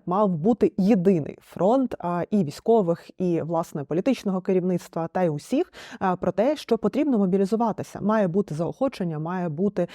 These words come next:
чіткий стимул, а не те, що військові просять, незрозуміло чого, і взагалі я цього не хочу, тому що чутливе питання і так далі. А це не заохочення до мобілізації,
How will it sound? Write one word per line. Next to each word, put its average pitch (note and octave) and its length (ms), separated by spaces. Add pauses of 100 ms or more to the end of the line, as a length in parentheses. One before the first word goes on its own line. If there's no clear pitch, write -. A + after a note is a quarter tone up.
(180)
чіткий A3+ 400
стимул, A#3+ 640 (340)
а A#3+ 180
не A3+ 160
те, C#4 260
що A#3+ 500
військові B3+ 320
просять, E4 460
незрозуміло F3 540
чого, D4 460 (100)
і G3 60
взагалі E3+ 320
я D#3+ 100
цього E3+ 200
не G3+ 80
хочу, D4 440
тому F3 240
що - 100 (100)
чутливе F#3 380
питання C4 600
і A3+ 80
так A3 220
далі. F3 340 (640)
А G3 320
це F#3 200
не F#3+ 120
заохочення A#3+ 560
до A#3+ 100
мобілізації, G3+ 1000